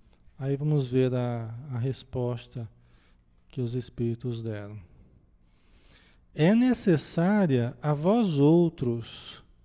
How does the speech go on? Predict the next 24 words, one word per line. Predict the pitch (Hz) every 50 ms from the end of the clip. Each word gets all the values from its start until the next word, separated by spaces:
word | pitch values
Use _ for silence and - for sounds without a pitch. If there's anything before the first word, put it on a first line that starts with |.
| _ _ _ _ _ -
porque | 160 156 151 - 165 156
não | 160 175 202 226 240
tendes | - - - 170 156 165 170 180 190 190 185 185 175 156 160
organização | 160 156 147 143 151 147 143 127 120 127 117 113 - - - - 135 135 139 135 123
apta | 120 123 127 127 131 - - - - 196 208 233 240 - - - - - - _ _ _
a | - 170 160
perceber | - - 214 226 226 - - - 190 170 156 185 196 202 196
o | 208 226
espírito | 247 247 - - - _ - 190 185 190 196 190 208 202 - - 214
sem | - - - - 180 175 175 175
a | 170
matéria. | 175 185 185 - - 143 127 120 113 107 110 107 104 92 - - - - - - _ _ _ _ _ _ _ _ _ _ _ _ _ _ _ _ _ _ _ _ _ _ - -
A | 151 143 143
isto | 143 165 214 247 247 - - - - - 143 135 135 160 180 185
são | - - - 160 156 160
apropriados, | 170 156 - 180 175 - - 190 170 147 139 139 143 156 165 165 170 170 - - -
a | 143 147 147
isto | 165 196 240 247 - - - 165
não | 156 160 180 220 277 302 285
são | - - - 190 185 185
apropriados | 180 170 - 180 175 170 - 180 170 151 147 147 147 147 156
os | 165 160 151
vossos | 139 147 147 139 - - -
sentidos." | - 165 165 165 - - - 143 127 120 117 120 - - - -